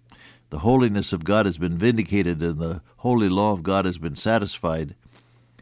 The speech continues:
And the Lord Jesus, who as God's slain Passover lamb offered himself without spot to God,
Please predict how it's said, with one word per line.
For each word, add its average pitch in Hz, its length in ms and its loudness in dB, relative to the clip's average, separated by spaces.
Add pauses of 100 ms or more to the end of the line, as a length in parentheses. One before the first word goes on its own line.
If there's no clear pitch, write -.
(500)
And 69 160 -12
the 73 60 -6
Lord 98 260 0
Jesus, 92 460 0
who 107 300 4
as 85 180 -2
God's 101 340 0
slain 107 400 -2
Passover 104 520 0
lamb 101 320 0
offered 95 360 2
himself 98 440 -2
without 98 360 0
spot - 380 -2
to 98 100 -8
God, 98 360 -2